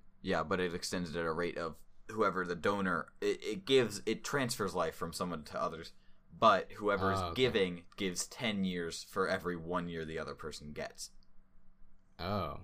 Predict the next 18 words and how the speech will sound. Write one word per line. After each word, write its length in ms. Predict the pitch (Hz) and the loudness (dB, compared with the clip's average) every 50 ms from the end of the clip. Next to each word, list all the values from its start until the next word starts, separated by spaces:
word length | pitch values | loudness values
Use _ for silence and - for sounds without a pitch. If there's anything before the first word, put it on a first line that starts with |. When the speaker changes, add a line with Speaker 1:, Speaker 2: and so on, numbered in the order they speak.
| - - - | -14 -16 -12
Speaker 2:
okay. 60 | 82 | -8
Speaker 1:
So, 800 | 82 - - 98 92 90 87 85 85 82 82 82 82 82 80 82 80 | -6 -2 0 2 2 2 2 0 0 0 0 0 0 0 0 0 0
yeah. 200 | 85 101 98 85 - - - - - - - _ - - - - - - - - - - - - _ _ - - - - - - - - | 0 0 0 -2 -2 -6 -18 -20 -20 -20 -20 _ -20 -20 -20 -20 -20 -20 -20 -20 -20 -20 -20 -20 _ _ -20 -20 -20 -20 -20 -18 -8 -2
Personnel 380 | 113 117 113 - 117 110 104 95 | 0 0 2 2 2 2 2 2
familiar 280 | 104 101 95 92 90 | 0 0 0 0 2
with 120 | 87 85 87 | 0 0 0
a 40 | 87 | -2
report 240 | 85 92 95 87 | -2 0 2 2
on 120 | 85 85 87 | 2 2 4
that, 200 | 104 113 117 - | 4 4 4 2
which 140 | - - - | -2 -6 -10
contains 340 | 98 92 95 90 87 87 | -10 -6 -6 -4 -6 -4
first-hand 460 | - - 147 151 - - - 117 101 95 | 0 2 2 2 2 0 -2 -2 0 0
accounts 320 | 87 - 98 92 90 - | -2 -2 -2 -2 -2 -2
of 60 | 90 | -4
an 100 | 90 85 | -2 -2
anomalous 400 | 87 87 90 92 92 90 87 - - | 0 2 2 2 2 2 -2 -2 0
item 320 | 98 101 98 95 90 | 0 2 2 2 0